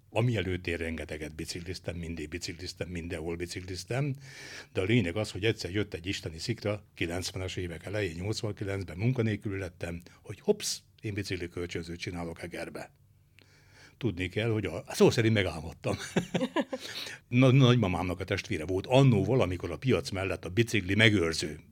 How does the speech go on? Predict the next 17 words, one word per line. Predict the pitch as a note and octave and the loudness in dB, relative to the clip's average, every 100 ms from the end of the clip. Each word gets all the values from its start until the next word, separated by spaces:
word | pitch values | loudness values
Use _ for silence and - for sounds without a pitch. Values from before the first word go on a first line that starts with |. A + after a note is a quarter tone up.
| - D3 | -18 -2
Nyilván | C3 B2 G#2 | 4 6 4
fiatalok | A#2+ G2+ F#2+ F#2+ | 2 -2 -2 -6
ezt | F2 G2 | -8 -10
nem | E2+ | -10
tudják. | F2 D2+ D2 - - - - - - - - | -8 -8 -8 -10 -12 -20 -18 -16 -16 -18 -4
De | A2 | 2
ott | A#2+ - | 4 2
a | F#2 | 0
patak | A#2 G2+ - | 0 0 -2
mellett, | G#2 G2+ F#2 F2+ | 0 0 0 -2
ott, | E2+ - | -6 -8
ott, | G#2+ - | -8 -8
ott | F2+ | -6
rengeteg | G2+ F#2+ E2+ E2 E2+ | -4 -2 -4 -6 -6
bicikli | F2+ F2+ E2+ | -6 -6 -4
volt | E2 E2+ | -4 -4
régen | E2+ D#2 D2+ D2 | -4 -4 -6 -8